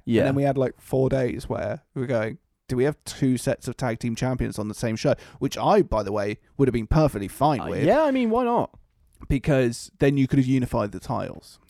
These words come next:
Speaker 1: And finally got rid of those fuck ugly belts, um, which they still can do, but
Speaker 2: Yeah.
Speaker 1: it would have been so much easier if you have a bigger excuse to do it.
Speaker 2: One of the other highlights, I would say,
Speaker 1: Yeah.
Speaker 2: so A J is up there, but the other one, of the, the other one I was gonna say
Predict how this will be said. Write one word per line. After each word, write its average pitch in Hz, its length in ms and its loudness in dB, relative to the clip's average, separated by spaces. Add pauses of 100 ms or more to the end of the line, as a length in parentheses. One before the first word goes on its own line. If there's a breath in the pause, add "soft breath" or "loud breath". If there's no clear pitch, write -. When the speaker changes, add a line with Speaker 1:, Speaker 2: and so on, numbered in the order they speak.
(120)
Speaker 1:
And 170 160 -8
finally 185 320 -4
got 165 140 0
rid 160 100 0
of 151 60 2
those 135 180 0
fuck 160 320 -2
ugly 151 220 -4
belts, - 420 -8 (340 soft breath)
um, 135 260 4
which 156 180 -2
they 208 120 4
still 185 260 0
can 156 240 0
do, 123 260 -2 (300)
but 143 260 4
Speaker 2:
Yeah. 151 60 2
Speaker 1:
it 147 60 -2
would 151 100 4
have 135 60 0
been 135 100 0
so 165 120 -2
much 135 120 -4
easier 120 300 0
if 110 80 -6 (140)
you 127 180 0
have 127 160 2
a 117 40 -2
bigger 117 240 0
excuse 110 380 -8
to - 80 -6
do 101 140 -2
it. - 160 -8 (600)
Speaker 2:
One 156 180 2
of 165 80 2
the 156 140 2
other 139 220 2
highlights, 107 560 -4
I 123 60 -2
would 104 200 -4
say, 113 440 -6
Speaker 1:
Yeah. 104 160 -2
Speaker 2:
so 139 120 0
A 156 160 2
J 120 340 -2
is 120 160 -8
up 117 180 -4
there, 101 220 -6
but 107 180 -10
the 131 140 -2
other 131 240 0
one, 135 240 0
of 135 80 -2
the, 123 100 -4
the 151 200 0
other 143 160 4
one 123 160 2
I 117 40 0
was 113 120 -4
gonna 117 180 -6
say 92 480 -4